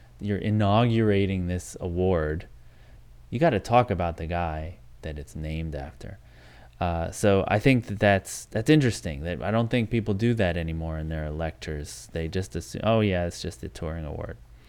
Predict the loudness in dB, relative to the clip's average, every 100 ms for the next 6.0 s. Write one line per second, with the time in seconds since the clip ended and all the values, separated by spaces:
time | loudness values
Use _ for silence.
0 | -20 -20 -20 -20 -20 -20 -20 -20 -8 -4
1 | -2 -2 -4 -8 -14 -20 -20 -20 -20 -20
2 | -20 -20 -20 -18 -18 -2 4 6 6 6
3 | 6 6 6 6 6 6 4 0 -8 -10
4 | 4 6 6 2 -8 -20 -20 -20 -20 -18
5 | -4 -4 -4 -8 -2 0 0 -8 -12 -14